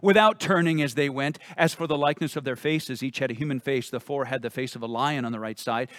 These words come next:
The four had the face of an ox on the left side. And the four had the face of an eagle." Around the throne of God, God has created he-,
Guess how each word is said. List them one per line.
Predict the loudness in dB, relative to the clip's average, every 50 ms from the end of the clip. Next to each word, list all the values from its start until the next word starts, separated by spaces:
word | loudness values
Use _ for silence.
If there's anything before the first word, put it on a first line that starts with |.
| -20 -16 -10
The | -10 -6
four | -4 -4 -4
had | -4 -4 -6
the | -6
face | -8 -6 -8 -8 -8
of | -8 -4
an | 0
ox | 2 4 4 4 2 -2 -6
on | -6 -6
the | -6 -6
left | -6 -8 -8 -8
side. | -10 -8 -8 -6 -6 -6
And | -8 -10
the | -10
four | -10 -12 -12
had | -12 -12 -14 -14
the | -16
face | -14 -10 -8 -8 -8 -8 -12 -16 -18 _
of | -20 -18 -16
an | -18 -18 -16
eagle." | -16 -18 -18 -18 -20 -20 _ _ _ _ _ _ _ _ _ _ _ _ _ _ _ _ _ _ _ _ _ _ _ _ _ _ _ _ _ _ _ _ _ _ _ _ _ _ _ _ _ _ _ _ _ _ _ _ _ _ _ _ _ _ _ _ _ _ _ _ _ _ _ _ _ _ _ _ _ _ _ _ _ _ _ _ _ _ _
Around | -6 -6 -2 0 2 4 6 6 8 8 8 6
the | 6 4
throne | 2 0 -2 0 2 4 4 4 4 2
of | 0 0 0
God, | 0 2 4 4 4 4 2 0 0
God | 0 0 2 2 2 0
has | 0 -2 -2 -2 -2 -2
created | -4 -4 -2 -2 0 0 2 2 2 2 0 0 -2
he-, | -4 -8 -8 -8